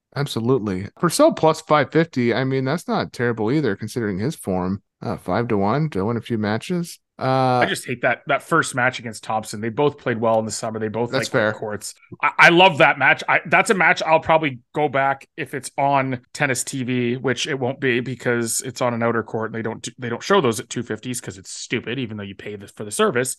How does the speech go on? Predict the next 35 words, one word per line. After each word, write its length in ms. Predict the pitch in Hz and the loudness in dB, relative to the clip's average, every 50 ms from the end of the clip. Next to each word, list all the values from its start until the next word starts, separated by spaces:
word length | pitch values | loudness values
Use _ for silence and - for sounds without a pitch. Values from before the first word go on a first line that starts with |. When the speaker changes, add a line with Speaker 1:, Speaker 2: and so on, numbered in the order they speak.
| _ _ - | _ _ -4
Speaker 2:
Uh, 160 | - 120 - | -2 -2 2
I 120 | - 139 160 | 2 4 6
would 120 | 175 160 | 6 4
have 100 | 143 127 | 6 4
liked 180 | 143 139 131 - | 2 2 2 0
to 80 | 135 | -2
go 80 | 131 123 | 0 2
back 220 | 127 123 120 - | 4 2 2 0
and 80 | 127 113 | -2 -4
watch 280 | 107 113 113 - - | -2 -4 -4 -6 -8
that, 240 | - 104 104 101 - _ _ _ - - | -6 -6 -6 -6 -8 _ _ _ -6 -4
but 180 | 110 110 - | -4 -2 0
it 140 | 131 120 123 | -2 -4 -2
won't 180 | 143 143 139 - | -4 -6 -4 -2
be 140 | 139 127 | -2 0
on 160 | 120 117 113 110 | 0 0 0 -2
until 300 | 101 - - 123 110 104 | -6 -4 -4 -2 -2 -2
about 240 | 104 104 101 101 | -4 -6 -10 -8
one 160 | 117 117 107 107 | -8 -8 -8 -8
o'clock 300 | 98 - 113 104 101 - | -8 -8 -10 -10 -10 -10
in 60 | 107 | -14
the 60 | 104 | -14
morning. 280 | 95 98 95 92 92 92 | -12 -14 -14 -14 -16 -16
So 200 | - - 117 104 | -14 -14 -14 -10
that's 220 | 107 117 123 - | -10 -10 -10 -8
a 40 | 131 | -6
no-go 520 | 113 113 117 113 110 113 107 104 98 98 _ _ _ _ _ | -4 -4 -4 -4 -4 -6 -6 -6 -8 -12 _ _ _ _ _
for 100 | - 123 | -8 -2
me, 240 | 160 247 277 208 165 | 2 4 4 4 4
but 200 | 120 123 127 - - | 4 2 -2 -2 -4
if 100 | - 127 | -10 -10
I 60 | 113 | -10
could 240 | - - 220 220 135 | 0 2 2 4 4
watch 240 | 120 120 123 - | 4 2 2 0
it, 100 | 143 131 | -4 -10